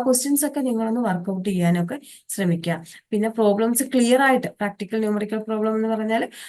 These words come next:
നമ്മൾ ആ പ്രോബ്ലംസ് ഒക്കെ സ്ഥിരമായിട്ട് വരുന്ന പ്രോബ്ലംസ് ഉണ്ട്, അത് നമ്മൾ വർക്ക്ഔട്ട് ചെയ്യുക. പിന്നെ വിഷ്വൽ എയ്ഡ്സ്, വിഷ്വൽ എയ്ഡ്സിൽ പറയുന്നത് ഫ്ലോ ചാർട്ട്, ടേബിൾ, ഫിനാൻഷ്യൽ കോൺസെപ്റ്റ്, ക്യാഷ് ഫ്ലോ, കൺട്രോൾ സിസ്റ്റം, മാർക്കറ്റ് സ്ട്രാറ്റജീസ്, ഇതൊക്കെ ഇൻവോൾവ് ചെയ്ത് അതിനെ അതുമായിട്ട് ബേസ് ചെയ്തിട്ടുള്ള ഡയഗ്രാംസ്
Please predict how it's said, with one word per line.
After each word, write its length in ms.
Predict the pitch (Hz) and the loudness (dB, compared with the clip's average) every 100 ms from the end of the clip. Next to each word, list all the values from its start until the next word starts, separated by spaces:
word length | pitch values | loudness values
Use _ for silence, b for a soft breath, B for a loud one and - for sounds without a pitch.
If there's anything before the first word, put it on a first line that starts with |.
| B | B
നമ്മൾ 180 | 220 214 | 2 2
ആ 20 | |
പ്രോബ്ലംസ് 560 | 220 226 208 214 233 247 | 2 0 0 0 -2 -4
ഒക്കെ 240 | 240 349 B B | -4 -6 B B
സ്ഥിരമായിട്ട് 600 | - 214 208 202 214 233 | -4 0 2 4 2 4
വരുന്ന 240 | 254 226 233 | 2 2 -2
പ്രോബ്ലംസ് 500 | 240 214 208 226 226 | -2 -2 -2 -4 -4
ഉണ്ട്, 140 | 175 | -4
അത് 260 | 170 190 208 | -4 -2 -2
നമ്മൾ 300 | 202 214 339 B B 196 | -2 -2 -4 B B -4
വർക്ക്ഔട്ട് 480 | 185 185 185 175 190 | -4 0 0 0 0
ചെയ്യുക. 460 | 190 165 160 160 B B _ | 0 -2 -2 -6 B B _
പിന്നെ 220 | 202 202 | 0 0
വിഷ്വൽ 520 | 269 240 - 269 294 247 | 0 0 0 0 2 2
എയ്ഡ്സ്, 240 | 175 180 | 2 0
വിഷ്വൽ 320 | 190 220 254 | 0 0 0
എയ്ഡ്സിൽ 320 | 262 247 285 | 2 0 0
പറയുന്നത് 440 | 269 247 226 220 247 | -2 0 0 -2 -2
ഫ്ലോ 320 | 240 190 185 | 0 0 0
ചാർട്ട്, 420 | 214 190 175 175 175 B B _ 202 | -2 -4 0 -2 -2 B B _ 2
ടേബിൾ, 540 | 190 202 208 180 175 | 4 4 4 2 2
ഫിനാൻഷ്യൽ 480 | 190 190 190 202 208 | 2 0 0 0 -2
കോൺസെപ്റ്റ്, 500 | 208 180 180 175 175 | 2 2 0 -2 -4
ക്യാഷ് 440 | 175 185 185 - | -2 0 0 -2
ഫ്ലോ, 320 | 202 190 175 190 | 0 0 0 2
കൺട്രോൾ 360 | 190 180 190 | 0 0 -2
സിസ്റ്റം, 440 | 196 202 - 185 180 | -2 -2 0 0 0
മാർക്കറ്റ് 420 | 180 180 196 180 | -2 -2 -4 -4
സ്ട്രാറ്റജീസ്, 720 | - 196 180 180 180 180 175 170 B B B | -2 0 0 -2 0 0 0 -2 B B B
ഇതൊക്കെ 300 | 214 254 254 | 2 4 4
ഇൻവോൾവ് 580 | 294 240 220 220 220 220 | 0 2 2 2 2 2
ചെയ്ത് 300 | 226 208 175 | 0 -2 0
അതിനെ 360 | 185 185 185 202 | 0 0 0 0
അതുമായിട്ട് 340 | 190 196 208 214 | -2 0 0 0
ബേസ് 320 | 208 202 208 | 0 0 0
ചെയ്തിട്ടുള്ള 300 | 247 208 202 | -2 0 0
ഡയഗ്രാംസ് 600 | 190 202 190 180 220 | 0 0 -2 -4 -4